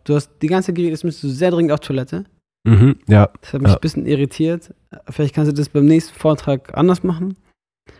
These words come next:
Speaker 2: Ich muss halt
Speaker 1: Ähm.
Speaker 2: immer sehr dringend aufs Klo einfach.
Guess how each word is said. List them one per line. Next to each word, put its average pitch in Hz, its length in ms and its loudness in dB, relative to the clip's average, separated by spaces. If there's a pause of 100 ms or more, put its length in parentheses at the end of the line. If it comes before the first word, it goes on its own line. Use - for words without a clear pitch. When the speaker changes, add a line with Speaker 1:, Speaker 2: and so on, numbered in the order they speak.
Speaker 2:
Ich 113 240 4
muss 135 160 6
halt 120 120 2
Speaker 1:
Ähm. 110 40 2
Speaker 2:
immer 110 180 6
sehr 127 300 4
dringend 123 260 4
aufs 104 240 2
Klo 104 260 4
einfach. 87 540 0